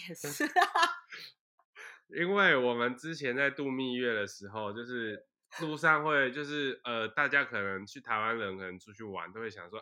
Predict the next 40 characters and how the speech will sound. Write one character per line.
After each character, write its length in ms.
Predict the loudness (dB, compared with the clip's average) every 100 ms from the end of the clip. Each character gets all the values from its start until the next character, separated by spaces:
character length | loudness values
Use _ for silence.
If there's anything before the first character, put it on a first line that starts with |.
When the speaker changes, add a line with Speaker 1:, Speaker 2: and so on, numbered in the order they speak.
| -8
Speaker 2:
：“啊， 160 | -8
没 140 | -4 -4
有 100 | -4
网 220 | -4 -4
路， 220 | -6 -6
我 100 | -4
要 120 | -4 -6 -10
找 220 | -10 -8
就 80 | -6 -6
是 100 | -4
热 220 | -4 -4
点， 220 | -10 -16
可 60 | -16
不 60 |
可 60 | -16
以 180 | -14 -14 -16 _
抓？” 420 | -12 -10 -10 -14 _ _ _ _ _
然 160 | -2 0
后 100 | 0
就 80 | 0
是 100 | -2
我 240 | -4 -6
很 200 | -10 -14
怕， 300 | -4 4 4
就 120 | 4 -2
是 160 | -6
因 120 | -4
为 100 | -2
那 140 | 0 0
时 100 | -2
候 180 | -4 -4
我 140 | -6
跟 260 | -4 -4 -4
Samantha 580 | -8 -8 -6 -6 -8 -8
是 120 | -12
共 260 | -8 -6 -6
用 180 | -6
一 20 | -8
个 80 |
网 200 | -10 -12